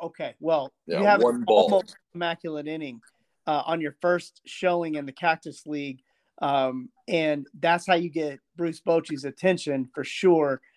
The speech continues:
Speaker 1: Uh, he's just gonna have to keep things rolling. You wanna talk a little bit about these position players and,
Speaker 2: I
Speaker 1: uh,
Speaker 2: would,
Speaker 1: you know, just
Speaker 2: oh,
Speaker 1: all the
Speaker 2: one,
Speaker 1: guys that got out there?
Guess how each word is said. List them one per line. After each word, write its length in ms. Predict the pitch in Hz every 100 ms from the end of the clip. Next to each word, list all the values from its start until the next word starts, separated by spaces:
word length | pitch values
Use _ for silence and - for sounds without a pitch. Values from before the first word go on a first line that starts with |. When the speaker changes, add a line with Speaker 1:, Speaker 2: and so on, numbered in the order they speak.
| _ _
Speaker 1:
Uh, 200 | 165 139
he's 120 | 143 151
just 140 | 151
gonna 140 | 156
have 160 | 139 143
to 80 | 135
keep 280 | - 156 -
things 220 | 147 131
rolling. 380 | 151 156 139 131 _ _ _ _
You 100 | 175
wanna 140 | 190 190
talk 260 | 196 190
a 60 | 190
little 160 | 180 190
bit 100 | 185
about 260 | 180 170
these 140 | 180 156
position 460 | 151 147 175 196
players 440 | 165 180 190 208 160
and, 200 | 147 143
Speaker 2:
I 80 | 139
Speaker 1:
uh, 60 |
Speaker 2:
would, 140 | 135 147
Speaker 1:
you 80 |
know, 120 | 147 143 -
just 180 | 151 -
Speaker 2:
oh, 160 | 135 127
Speaker 1:
all 180 | 151 170
the 100 | 165
Speaker 2:
one, 60 | 151
Speaker 1:
guys 200 | 165 170
that 120 | 147
got 140 | 156 165
out 160 | 170
there? 240 | 190 196